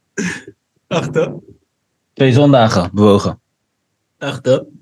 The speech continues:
Speaker 1: Ja, we zijn weer terug met een, eh, Golasso Weekly, want, eh, ja, we konden het niet laten om, eh, een opname te laten gaan.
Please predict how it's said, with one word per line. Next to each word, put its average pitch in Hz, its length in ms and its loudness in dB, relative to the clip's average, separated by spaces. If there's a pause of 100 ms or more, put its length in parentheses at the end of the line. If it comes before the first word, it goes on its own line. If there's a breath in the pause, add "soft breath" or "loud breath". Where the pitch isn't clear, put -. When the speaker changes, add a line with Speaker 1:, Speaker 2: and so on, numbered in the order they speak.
(440)
Speaker 1:
Ja, 151 180 4
we 139 60 2
zijn 160 180 2
weer 160 100 4
terug 165 200 2
met 156 180 4
een, 156 120 2
eh, 151 120 4
Golasso 160 400 2
Weekly, 165 420 2
want, 143 280 0
eh, 143 280 2
ja, 139 140 2
we 123 60 0
konden 143 280 2
het 131 80 -2
niet 131 120 -4
laten 135 320 2
om, 123 120 2
eh, 127 320 2 (100)
een - 100 -6
opname 131 580 4
te - 260 -2
laten 147 320 0
gaan. 151 220 2